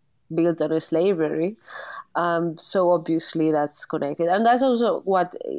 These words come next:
kind of influenced this idea of using the historical angle in on rape, instead of doing a comparison between the present and the past,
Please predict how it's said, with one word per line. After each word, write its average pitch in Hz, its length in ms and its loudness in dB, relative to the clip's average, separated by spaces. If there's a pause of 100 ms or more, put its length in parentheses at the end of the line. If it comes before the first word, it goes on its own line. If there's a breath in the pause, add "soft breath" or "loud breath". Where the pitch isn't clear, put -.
(120)
kind 208 160 -2
of 190 120 -2
influenced 180 420 0
this 180 100 0
idea 175 380 2
of 170 160 0 (440 soft breath)
using 196 380 2
the 185 80 2
historical 190 680 0
angle 170 540 2
in 170 140 0
on 160 180 0
rape, 160 400 4
instead 170 380 0
of 185 80 -2
doing 185 200 2
a 170 60 0
comparison 170 720 0
between 160 300 -2
the 156 80 0
present 175 380 0
and 165 140 -4
the 156 80 -2
past, 165 500 0